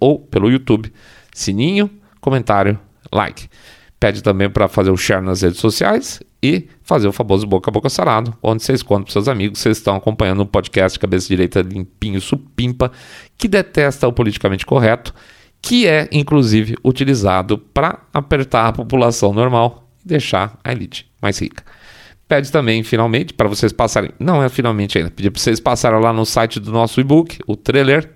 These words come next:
w w w trailer ponto com ponto b r, e dá uma olhadinha lá nos argumentos que a gente tem pra oferta do nosso e-book. O que que vocês acham? Vocês acham bacana, et cetera? Co-,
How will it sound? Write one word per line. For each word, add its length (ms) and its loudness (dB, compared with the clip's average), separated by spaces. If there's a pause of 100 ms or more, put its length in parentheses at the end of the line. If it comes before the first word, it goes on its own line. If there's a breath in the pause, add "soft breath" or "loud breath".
w 400 0
w 240 0
w 300 0
trailer 420 2
ponto 280 -2
com 160 0
ponto 240 -6
b 100 0
r, 200 -2 (560 loud breath)
e 120 0
dá 100 2
uma 100 2
olhadinha 400 2
lá 160 2
nos 200 2
argumentos 420 0
que 80 -2
a 40 4
gente 140 -4
tem 200 0
pra 440 0
oferta 460 0
do 80 -6
nosso 420 2 (400 loud breath)
e-book. 360 0
O 40 -20 (220 soft breath)
que 160 -10
que 80 -12
vocês 220 0
acham? 260 0
Vocês 240 0
acham 240 -2
bacana, 360 0
et 60 -6
cetera? 240 0
Co-, 320 -4